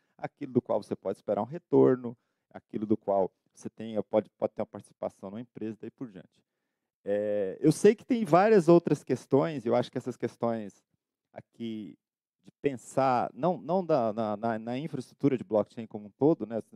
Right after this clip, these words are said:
no ponto de vista de desenvolver aplicativo, de aplicações em governo, daí por diante, mas também da questão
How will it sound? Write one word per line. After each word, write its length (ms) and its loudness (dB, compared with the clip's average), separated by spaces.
no 180 -12
ponto 280 -18
de 80 -20
vista 200 -20
de 40 -20
desenvolver 380 -6
aplicativo, 640 -8
de 80 -10
aplicações 520 -12
em 40 -14
governo, 440 -6
daí 140 -2
por 180 -10
diante, 300 -12
mas 160 -12
também 260 -10
da 120 -6
questão 500 -2